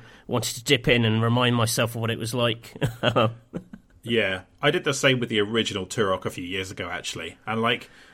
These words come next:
Speaker 2: I will say this for those Night Dive Studios kind of, um, redos, they're really, really nice. Like, um, they,
Speaker 1: Mm.
Speaker 2: they know how to make the games look good on, like, modern P Cs and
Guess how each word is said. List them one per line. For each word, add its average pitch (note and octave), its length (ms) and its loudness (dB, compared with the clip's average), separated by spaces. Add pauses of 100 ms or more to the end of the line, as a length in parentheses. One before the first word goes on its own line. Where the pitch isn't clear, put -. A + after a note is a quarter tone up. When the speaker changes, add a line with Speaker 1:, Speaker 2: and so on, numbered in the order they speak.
(140)
Speaker 2:
I D3+ 60 4
will G#3 140 4
say F3 180 2
this D3 240 2
for C#3 60 -4
those A2 200 4
Night A#2+ 280 0
Dive G#2 240 2
Studios F#2 500 -4
kind G2+ 160 -4
of, F2 120 -6
um, F#2+ 460 -6
redos, G#2+ 600 -4
they're G#2 120 -4
really, C3+ 460 2
really G2 240 -2
nice. E2 540 -8
Like, F2+ 260 -4
um, F#2+ 320 -4 (200)
they, D3 180 0
Speaker 1:
Mm. A#2 200 -2
Speaker 2:
they C3 120 4
know D3+ 160 8
how B2+ 80 4
to A#2 80 2
make A2+ 180 2
the G#2+ 80 -10
games G#2 300 -4
look - 360 -8
good A2 280 0 (180)
on, G2+ 180 -4
like, F#2+ 160 -6
modern F#2+ 300 -4
P F2+ 180 -10
Cs F2+ 440 -6
and E2 180 -12